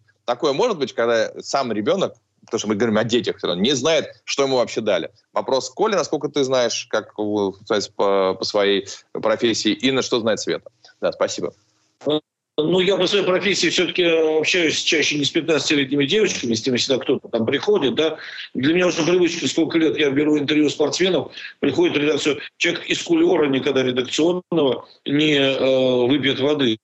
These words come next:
Speaker 2: да, из своей
Speaker 1: Мгм.
Speaker 2: бутылочки и так далее. Это профессиональное отношение к себе, профессиональное отношение ко всему,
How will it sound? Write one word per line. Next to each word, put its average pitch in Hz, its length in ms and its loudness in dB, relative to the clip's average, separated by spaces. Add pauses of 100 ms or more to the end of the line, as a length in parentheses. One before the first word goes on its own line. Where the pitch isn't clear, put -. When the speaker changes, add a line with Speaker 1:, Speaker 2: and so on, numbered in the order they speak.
(140)
Speaker 2:
да, 123 320 0
из 113 100 -2
своей 127 220 2
Speaker 1:
Мгм. 107 80 -2
Speaker 2:
бутылочки 165 540 0
и - 20 -10
так 139 120 0
далее. 139 200 0 (240)
Это 131 160 -2
профессиональное 151 580 0
отношение 131 460 0
к - 40 -4
себе, 135 300 0
профессиональное 127 520 0
отношение 117 520 0 (220)
ко 135 100 0
всему, 139 480 0